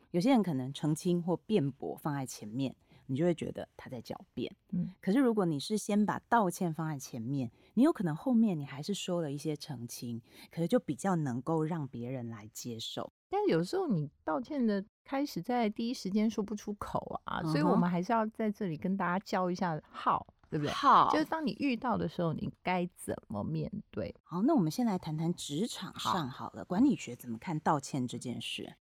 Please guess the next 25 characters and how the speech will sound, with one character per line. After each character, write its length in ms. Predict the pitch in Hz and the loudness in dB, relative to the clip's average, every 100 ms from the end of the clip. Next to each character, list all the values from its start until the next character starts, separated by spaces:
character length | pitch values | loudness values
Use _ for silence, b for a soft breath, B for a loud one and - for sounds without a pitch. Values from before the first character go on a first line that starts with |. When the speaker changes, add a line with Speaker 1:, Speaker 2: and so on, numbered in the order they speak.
| - | -2
Speaker 2:
其 100 | 403 | 0
实 120 | 440 | 2
啊， 120 | 415 | 0
如 140 | 339 311 | 0 2
果 180 | 302 | 2
是 140 | 175 233 | 2 0
我 100 | 160 | 0
们 80 | 160 | 0
在 140 | 202 - | -2 -4
职 260 | - 185 | -2 0
场 260 | 262 - - | 0 0 -2
上， 220 | - 165 180 | 0 0 2
多 240 | 294 349 | 6 4
半 360 | - 370 240 202 | 4 2 6 6
会 160 | 220 | 4
是 160 | 202 202 | 2 0
因 300 | 180 196 196 | 2 4 4
为 240 | 185 127 | 4 2
说， 640 | - - 76 69 - 62 - | 0 -4 -4 -2 -2 -4 0
呃， 160 | 160 - | 0 4
公 240 | 254 262 | 2 2
事 240 | 269 - 214 | 0 -4 -6
的 160 | - - | -6 -10
问 160 | - - - | -10 -10 -14
题， 240 | - 196 | -10 -8